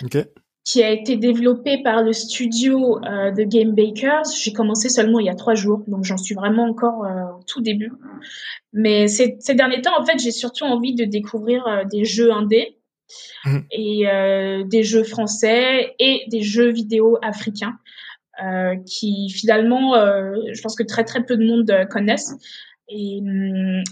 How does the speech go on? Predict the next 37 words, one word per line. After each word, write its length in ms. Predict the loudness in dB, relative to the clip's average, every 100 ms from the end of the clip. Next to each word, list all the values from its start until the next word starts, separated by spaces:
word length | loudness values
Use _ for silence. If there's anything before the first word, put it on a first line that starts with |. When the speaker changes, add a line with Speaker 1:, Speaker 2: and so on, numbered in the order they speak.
| -12 -6
Speaker 2:
et 60 | -2
justement, 480 | -2 2 2 4
j'essaye 460 | 4 2 4 2 4
de, 380 | 0 0 -2 -6
de 120 | -8
faire 280 | 0 0 2
connaître 440 | 2 2 2 0 -8
tous 140 | -8
ces 220 | -2 0
jeux-là, 680 | 0 0 2 4 4 4 2
euh, 180 | 0 -4
en 40 |
streamant, 640 | -6 -6 0 2 2 0 -4
en 60 |
proposant 460 | -6 -8 -6 -4 -4
aux 40 |
gens 140 | -4 -4
de 120 | -4
venir 260 | -6 -8
me 120 | -10 -10
regarder 400 | -10 -6 -4 -6
jouer. 360 | -4 -4 -4 _ -18 -16 -16 -20 _
Donc, 280 | 4 4 6
euh, 300 | 6 6 4
j'ai 120 | 2
démarré 460 | 2 2 2 2 4
Haven 500 | 4 4 4 4 -2 -16
il 160 | -10
y 80 | -6
a 100 | -6
quelques 420 | -4 -6 -2 -2
jours, 420 | 0 2 2 0
qui 260 | -6 -4 -2
est 160 | 0 -2
un 180 | -2
jeu, 400 | -2 2 2 2 -4 -16 -16 -16 _ 0
euh, 600 | 2 2 0 -4 -6